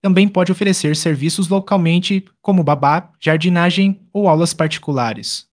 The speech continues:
Quanto dinheiro posso ganhar usando minhas habilidades? Dependendo da habilidade e do tempo que você dedica, pode ganhar de algumas centenas a milhares de reais. É importante ser constante e buscar oportunidades.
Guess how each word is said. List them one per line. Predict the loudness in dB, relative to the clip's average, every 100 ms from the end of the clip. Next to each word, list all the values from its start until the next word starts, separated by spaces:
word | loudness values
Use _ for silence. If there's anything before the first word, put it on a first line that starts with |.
| _
Quanto | -2 -2 0
dinheiro | 0 0 0
posso | 0 2 2 2
ganhar | 2 2 2
usando | 0 0 0
minhas | 0 0
habilidades? | -2 -2 0 -2 -2 -8 -12 -12 _ _ _ -10
Dependendo | -4 -2 0 0 0
da | -2
habilidade | -2 -2 0 0 0
e | -2
do | -6
tempo | -4 -4 -4
que | -4
você | -4 -2
dedica, | -2 -2 -2 -2 -2 -4 _
pode | -4 -2
ganhar | 0 0 0
de | -2
algumas | -2 -2 -2
centenas | -2 -2 0 0 0 0
a |
milhares | 0 0 0 0
de | -2
reais. | -2 0 -2 -4 -10 -14 _ _ _
É | 0 2
importante | 4 2 2 2 2
ser | 0 0 0
constante | 2 0 2 0 2 0
e |
buscar | 0 -2 0 0
oportunidades. | 0 -2 -2 -2 0 0 -2 -8 -12